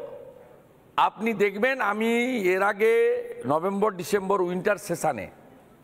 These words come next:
আমি বলেছিলাম মমতা ব্যানার্জি এলেই চোর বলবো। মমতা ব্যানার্জি ওই জন্য আমাকে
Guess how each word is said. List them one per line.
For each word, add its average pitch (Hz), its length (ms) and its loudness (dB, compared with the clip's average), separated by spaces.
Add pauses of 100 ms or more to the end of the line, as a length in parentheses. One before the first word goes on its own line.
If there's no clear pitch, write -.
(240)
আমি 165 200 -2
বলেছিলাম 185 580 2
মমতা 170 340 0
ব্যানার্জি 175 340 -2
এলেই 175 240 0
চোর 160 260 -2
বলবো। 104 300 -6 (1800)
মমতা 175 300 0
ব্যানার্জি 185 340 0
ওই 190 120 4
জন্য 180 280 0
আমাকে 180 420 2